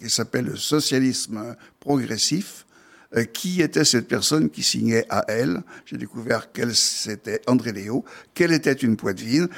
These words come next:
et qu'il y avait toujours des personnes qui s'intéressaient à elle en Poitou, puisqu'il existe, euh, depuis à peu près dix-huit cents, dix-neuf cent quatre-vingts,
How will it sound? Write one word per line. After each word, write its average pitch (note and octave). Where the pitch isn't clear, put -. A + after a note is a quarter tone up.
et D3+
qu'il C#3
y -
avait B2
toujours C#3
des D3+
personnes D3+
qui D3
s'intéressaient A#2+
à A2+
elle C#3
en C3
Poitou, -
puisqu'il C#3
existe, A2+
euh, -
depuis C3
à A2+
peu A#2+
près C3
dix-huit A2
cents, A#2
dix-neuf B2
cent A#2
quatre-vingts, A#2